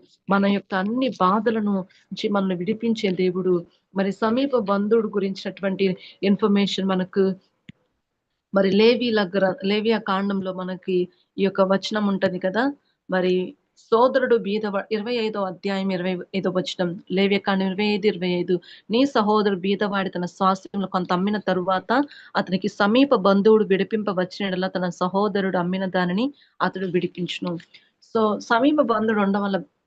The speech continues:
ఉన్న ఆపర్చునిటీ ఏంటంటే, ఒకళ్ళు బీదవాళ్ళై ఆస్తి లేక ఇంకా దాన్ని బేర్ చేయలేని స్థితిలో వేరే వాళ్ళకి ఎవరికొకరికి అమ్మేస్తారు కదా. అమ్మేసిన దాన్ని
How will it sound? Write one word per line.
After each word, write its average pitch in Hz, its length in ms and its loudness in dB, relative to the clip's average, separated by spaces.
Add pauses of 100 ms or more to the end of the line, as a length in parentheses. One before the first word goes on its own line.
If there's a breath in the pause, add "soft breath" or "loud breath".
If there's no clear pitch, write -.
(240)
ఉన్న 202 120 0
ఆపర్చునిటీ 196 600 0
ఏంటంటే, 180 460 -2
ఒకళ్ళు 214 380 2
బీదవాళ్ళై 214 920 0 (420 soft breath)
ఆస్తి 226 420 0
లేక 202 520 0 (380 soft breath)
ఇంకా 208 340 0
దాన్ని 190 600 -2 (260)
బేర్ 240 320 2
చేయలేని 220 360 0
స్థితిలో 190 640 -4
వేరే 220 220 2
వాళ్ళకి 220 260 -2
ఎవరికొకరికి 196 520 -4
అమ్మేస్తారు 175 600 -6
కదా. 196 180 -2 (460 soft breath)
అమ్మేసిన 254 680 2
దాన్ని 190 400 0